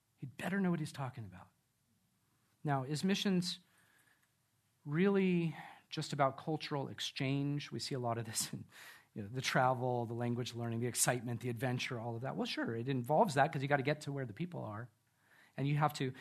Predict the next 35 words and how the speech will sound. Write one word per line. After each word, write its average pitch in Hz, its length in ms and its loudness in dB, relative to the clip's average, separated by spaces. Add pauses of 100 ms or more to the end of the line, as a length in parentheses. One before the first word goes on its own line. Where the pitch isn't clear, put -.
(140)
be 151 140 6
able 156 160 4
to 135 120 0
speak 208 380 0
to - 80 -6
them, 120 180 2
but 131 260 -2
you 147 120 0
have 151 280 0
to 156 120 -4
lay 117 400 -2 (280)
that 113 300 0 (220)
foundation. 110 800 -4 (180)
What 214 160 2
is 233 120 -2
the - 60 -2
foundation? 143 500 2
It's 113 120 -6
obedience 156 520 2
to 170 100 -2
Messiah, 160 480 0 (800)
to 160 100 0
Daniel's 175 640 8
Messiah. 143 540 4 (1400)
You 202 80 0
see, 240 120 4
Daniel 320 420 10
is 254 100 6
the 247 40 6
one 226 180 12
who, 214 220 10 (760)
who, 240 200 6
who 214 180 8
told 294 360 8
us 214 560 12